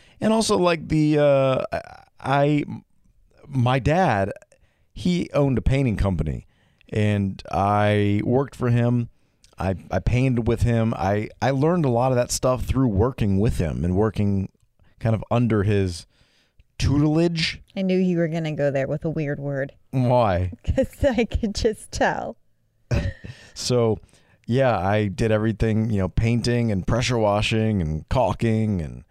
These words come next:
Speaker 1: uh, fixing little things and, uh, patchwork and just all sorts of stuff. I really learned from him. And, uh, then I went, I went to work at Sherwin-Williams in the paint store, and it was interesting 'cause my dad sort of got me that job. I mean, more or less, he knew those Sherwin-Williams people and got me the opportunity. And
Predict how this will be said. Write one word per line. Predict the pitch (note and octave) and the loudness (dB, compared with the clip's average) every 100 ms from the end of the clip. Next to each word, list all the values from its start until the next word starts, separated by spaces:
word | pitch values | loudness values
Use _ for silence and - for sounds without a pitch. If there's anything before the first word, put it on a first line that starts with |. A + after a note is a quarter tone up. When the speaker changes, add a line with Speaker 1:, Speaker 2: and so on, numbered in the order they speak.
| _ _ _ - | _ _ _ -16
Speaker 1:
uh, | C#2+ C2 | -10 -10
fixing | - C#3 - B2+ A#2+ A2 G#2+ - A#2+ | -4 -2 0 0 2 0 -2 -8 -4
little | A#2+ A2 | -2 -2
things | - B2 B2 B2 F2+ | 0 0 2 0 0
and, | F2 D2+ - - _ - _ | -4 -6 -12 -20 _ -20 _
uh, | E2 C#2+ C2+ - | -10 -8 -10 -2
patchwork | C3 B2 A#2 A#2 B2 A#2+ A2+ _ | 0 0 -2 -2 0 0 -4 _
and | D#2+ D#2 - | -14 -12 -4
just | F#3 - | -4 -2
all | - - | -2 0
sorts | C#3+ C3 F#2+ | 0 0 -2
of | |
stuff. | - F#2 E2+ | -2 0 0
I | |
really | F#2+ A#2 G#2+ | 2 2 0
learned | F#2+ G2 F#2 | 0 0 0
from | F2 | 0
him. | F2+ F#2 F2+ | 2 2 0
And, | D2 D2+ - _ _ _ - | -2 -8 -18 _ _ _ -6
uh, | D#2+ D#2 - | -4 -2 -4
then | B2+ D3 | -2 0
I | D3 | 0
went, | D3 C3+ | 0 0
I | |
went | C3+ C#3+ | 0 0
to | |
work | A#2 A#2 C3+ | 0 0 -2
at | C#3 | -4
Sherwin-Williams | - B2 A#2+ G2+ F2+ G#2 B2 C#3+ C#3+ - _ _ _ | -2 0 0 0 0 0 0 0 -4 -10 _ _ _
in | - | -6
the | F#2+ | -2
paint | G#2+ B2 | 0 -2
store, | - B2+ C3 C#3 | -2 0 2 2
and | G#2 F#2 F2+ F#2+ | 0 0 -2 -2
it | A2+ | -2
was | G#2 G#2 | 0 -2
interesting | G#2+ A2 - A2 | -2 -2 0 -2
'cause | - | 0
my | G2+ F#2 | -2 -2
dad | - G2+ G2+ | -2 -2 -2
sort | - F#3+ | 0 0
of | B2 | 0
got | G#2+ C#3+ - | -2 -2 -2
me | A2 | -2
that | G2 F2 | -2 -2
job. | - C3 G#2+ F#2+ | -2 0 2 2
I | |
mean, | G2+ F#2 | 2 2
more | G2 F#2+ | 2 2
or | |
less, | F2+ C3 A#2 | 2 0 0
he | - A2+ | 0 0
knew | A2 B2 B2 | 2 2 2
those | G#2+ F#2+ | 0 -4
Sherwin-Williams | - A2+ F#2 G#2+ C3+ G2+ | -2 -2 0 0 0 -2
people | - F2 C3+ A2 | -4 -2 -2 0
and | |
got | G2 G2 | -2 -2
me | G2 | 0
the | F#2+ | -2
opportunity. | F#2 F#2 - F#2+ F#2 A#2 | -2 -6 -2 0 2 2
And | G2+ E2 | 0 -4